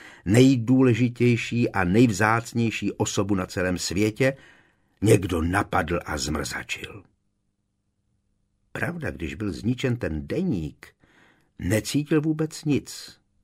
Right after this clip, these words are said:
Domníval se ale, že tomu tak bylo, protože neměl tělo, které by mohlo něco cítit, protože byl méně než duch.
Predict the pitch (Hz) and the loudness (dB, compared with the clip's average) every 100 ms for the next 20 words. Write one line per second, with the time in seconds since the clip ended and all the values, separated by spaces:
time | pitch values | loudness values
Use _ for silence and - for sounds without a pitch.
0 | _ 78 85 90 95 101 98 101 - - | _ -2 0 2 2 2 0 -2 -4 -6
1 | - 120 131 123 113 - _ - 98 95 | -2 -2 0 0 -2 -4 _ -2 0 0
2 | - 85 65 - 92 113 - 107 107 101 | -4 -8 -8 -6 -4 -4 -4 -4 -2 -2
3 | 76 82 90 98 80 69 - 69 80 98 | -2 -2 0 0 -4 -8 -10 -6 0 2
4 | 139 - - - - 101 104 110 92 90 | 0 -4 -20 -20 -6 0 4 4 4 2
5 | 80 98 90 98 98 - 107 - 185 - | 2 2 2 0 -2 -2 -4 -4 -6 -6
6 | 73 - - _ _ _ _ 92 90 101 | -10 -12 -20 _ _ _ _ -4 -2 -2
7 | 85 98 85 95 92 85 78 127 156 143 | 0 0 0 -2 -2 -2 0 0 0 -2
8 | 95 90 82 67 - 147 - - | -2 -4 -6 -8 -2 -2 -2 -14